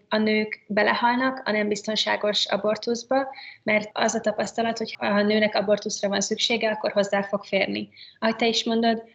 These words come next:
a szerencsésebbek vagy több anyagi lehetőséggel rendelkezők külföldre mennek abortuszra, vagy interneten rendelnek remélhetőleg biztonságos tablettákat.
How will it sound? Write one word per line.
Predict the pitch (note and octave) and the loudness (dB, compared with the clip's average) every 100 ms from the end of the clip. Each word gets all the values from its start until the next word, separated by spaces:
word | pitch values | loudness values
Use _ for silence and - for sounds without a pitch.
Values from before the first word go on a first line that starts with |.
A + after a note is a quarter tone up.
| _ | _
a | - | -14
szerencsésebbek | - A3+ A3+ A3+ A#3 - A3 G#3 G#3 G#3 - | -2 2 4 4 2 2 0 0 0 -2 2
vagy | G#3 G3+ - | 4 4 2
több | A3+ | 0
anyagi | G#3+ G#3+ G#3 G#3 G#3+ | 2 2 2 2 2
lehetőséggel | G#3 G#3+ A3 G#3+ A3 G#3 G#3 | 2 0 0 0 0 2 2
rendelkezők | G#3 G#3 G#3+ - G3+ G#3 G#3 | 2 2 0 -2 0 0 0
külföldre | A#3 A3+ C4+ B3+ B3 | -2 0 0 2 2
mennek | B3+ B3+ C4 - | 2 2 0 -2
abortuszra, | G#3+ B3+ - C#4 - B3+ A#3 | 0 0 0 -6 -2 0 2
vagy | G#3 G#3 G#3 - - - _ | 4 4 2 -10 -20 -20 _
interneten | A#3 A3+ A3 G#3+ G#3+ | 0 2 2 2 2
rendelnek | G#3 G#3 G#3 G#3 G3+ G3+ - _ _ - | 2 2 2 4 2 0 -8 _ _ 2
remélhetőleg | G#3 G3+ G#3 G#3 G#3 F#3+ | 4 4 2 0 0 0
biztonságos | G3 - G#3 G#3 G#3 G#3 - | -4 -6 -6 -4 -2 -2 -2
tablettákat. | A3 A3 B3 C#4 C4+ C#4 C4+ | -2 -2 -2 -2 -2 0 -2